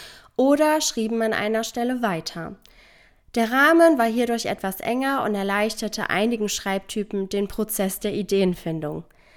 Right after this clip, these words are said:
Da es wöchentlich immer zeitgleich nur eine Schulstunde als Schreibwerkstatt gab, konnte sich das Verfassen einer Geschichte auch schon mal in die Länge ziehen.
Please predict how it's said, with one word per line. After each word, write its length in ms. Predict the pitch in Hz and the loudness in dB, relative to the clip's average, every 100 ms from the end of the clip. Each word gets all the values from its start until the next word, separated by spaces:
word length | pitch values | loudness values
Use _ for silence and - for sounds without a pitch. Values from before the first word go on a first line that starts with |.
| - - - _ - | -20 -20 -20 _ 0
Da 180 | 208 208 | 0 0
es 180 | 214 | 0
wöchentlich 500 | 233 277 311 277 277 | 0 2 2 2 0
immer 240 | - 214 208 | 0 -2 -2
zeitgleich 580 | 226 214 214 214 202 - | -2 -2 -2 -4 -4 -4
nur 220 | 185 - | -4 0
eine 300 | 175 196 254 | 0 0 0
Schulstunde 580 | 269 285 285 285 277 269 | 0 -2 -2 -2 -2 -2
als 200 | 247 - | -4 -4
Schreibwerkstatt 680 | 254 254 262 262 - 262 | -4 -4 -4 -8 -8 -8
gab, 320 | 269 277 311 - | -2 -2 -2 -2
konnte 360 | 254 254 254 | 0 0 0
sich 200 | 220 226 | -4 -6
das 160 | 220 214 | -6 -4
Verfassen 500 | 226 220 262 254 254 | -4 2 2 4 4
einer 280 | 208 226 233 | 4 4 4
Geschichte 560 | 233 - 254 254 202 | 4 4 4 6 4
auch 80 | 202 | 4
schon 240 | - 233 | 2 2
mal 160 | 214 180 | 2 2
in 160 | 160 208 | 0 0
die 100 | 330 | 2
Länge 400 | 254 170 165 165 | 2 2 0 -2
ziehen. 400 | - 180 180 | -2 0 0